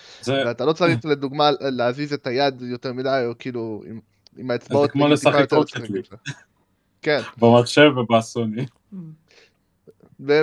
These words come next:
Speaker 2: במידה מסוימת, כן, כי שמה אתה, יש לך כאילו בקונטרולר, אתה רק עם האגודל מזיז את הדמות שלך, פה יש לך כאילו כמה אצבעות שאתה צריך לזוז, פה ושם, וכאילו יש לזה קצת פחות שליטה.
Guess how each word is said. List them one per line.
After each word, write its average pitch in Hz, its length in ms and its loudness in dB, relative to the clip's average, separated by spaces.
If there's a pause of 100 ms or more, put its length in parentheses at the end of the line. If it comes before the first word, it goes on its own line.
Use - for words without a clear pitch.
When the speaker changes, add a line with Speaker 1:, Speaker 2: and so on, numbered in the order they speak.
Speaker 2:
במידה 175 280 4
מסוימת, 170 360 -4
כן, 165 260 -2
כי 135 200 -4 (120)
שמה 175 480 0 (160)
אתה, 123 200 -6 (240)
יש 151 180 -4
לך 160 220 -6
כאילו 131 220 -6
בקונטרולר, 151 520 -2 (600)
אתה - 140 -8
רק 160 180 -2
עם 180 100 -2
האגודל 147 440 4
מזיז 123 300 -10
את - 140 -20
הדמות 135 260 -8
שלך, - 140 -14 (120)
פה 147 240 2
יש 139 140 -6
לך 143 180 -12
כאילו 120 180 -12
כמה 135 240 -6
אצבעות 143 320 -4
שאתה - 120 -18
צריך - 240 -18
לזוז, 147 440 -8
פה 151 200 -2
ושם, 165 220 -8 (480)
וכאילו 135 300 -4
יש 160 200 -2
לזה 151 120 -8
קצת 147 280 -6
פחות 135 260 -6
שליטה. 120 320 -12